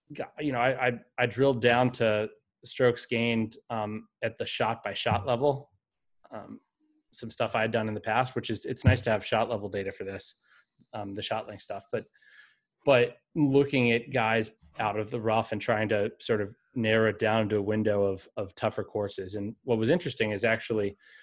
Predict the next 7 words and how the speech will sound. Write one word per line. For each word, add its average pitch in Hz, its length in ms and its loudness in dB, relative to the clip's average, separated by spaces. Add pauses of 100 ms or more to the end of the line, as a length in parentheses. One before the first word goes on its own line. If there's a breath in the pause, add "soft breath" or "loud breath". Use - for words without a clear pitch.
(400 soft breath)
when 131 160 0
I 120 60 4
tried 160 240 4
to 131 40 0
find 117 260 2
comparable 117 460 2
courses, 120 560 0